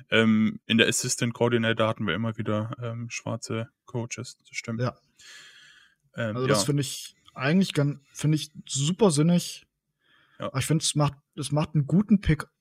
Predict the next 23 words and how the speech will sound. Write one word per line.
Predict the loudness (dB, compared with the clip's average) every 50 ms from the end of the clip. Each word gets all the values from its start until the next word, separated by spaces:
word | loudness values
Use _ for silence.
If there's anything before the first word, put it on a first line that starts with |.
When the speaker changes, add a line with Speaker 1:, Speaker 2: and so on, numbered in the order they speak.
| _ _
Speaker 2:
Also | -14 -10 -8 -6 -4 -2 -2
er | 0 2
wird | 2 2 2
auf | 2 2
jeden | 2 0 2
Fall | 2 2
einen | 2
guten | 2 0 -2 -2 0
Pick | 0 -2 0 0
machen. | -2 0 2 0 2
Sie | 2 2
haben | 2 4 4
ja | 2 2 2
jetzt | 0 0 -2 -4 -6 -2 0
im | 0 0
Nachhinein | 0 0 0 -2 -2 -2 0 2 2 2
schon | 4 2 2
gesagt, | 2 4 2 0 0 -2 -6
sie | 0 2
werden | 4 4 2 0
viel | -2 -2 2 4 6 6 6
der, | 6 6 6 6 6 6 4
äh, | 4 4 4 2